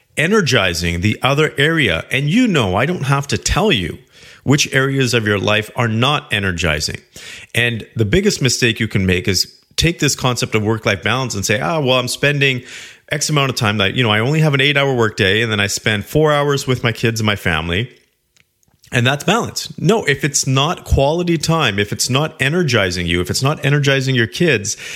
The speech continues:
it's not work-life harmony. You can spend as much time as you want with people in your life, on yourself. And if it's not productive, if it's not energizing, then it's not going to help the other areas of your life. And again, this is a whole concept of the complete man.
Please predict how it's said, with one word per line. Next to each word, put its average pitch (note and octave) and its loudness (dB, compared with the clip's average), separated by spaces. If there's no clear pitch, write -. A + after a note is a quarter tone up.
it's C3+ 0
not C#3+ 0
work-life A2+ 0
harmony. A#2+ 0
You G2 0
can F3+ 2
spend F3+ 0
as A#2+ -2
much B2 0
time D#3+ -2
as B2+ 2
you B2 2
want A#2+ 0
with A#2 2
people C#3 2
in A#2+ -2
your A2+ 2
life, A2+ 0
on C3 0
yourself. B2+ -2
And A2 2
if A2 -2
it's G#2 -2
not C3+ 0
productive, A2 0
if F2+ -2
it's F2+ -4
not B2+ 0
energizing, F#2+ 0
then C3 0
it's C#3 -4
not B2+ 0
going A#2+ 0
to G#2 -2
help G#2 -4
the G2+ -2
other F#2+ -2
areas F2+ -2
of E2+ -4
your E2+ -2
life. D#2 -4
And F#2+ 0
again, G#2 0
this A2+ -2
is D#3+ -2
a E3+ 2
whole D#3+ 0
concept D3 -2
of A2 -2
the G#2 -2
complete A#2 -2
man. C#3+ 0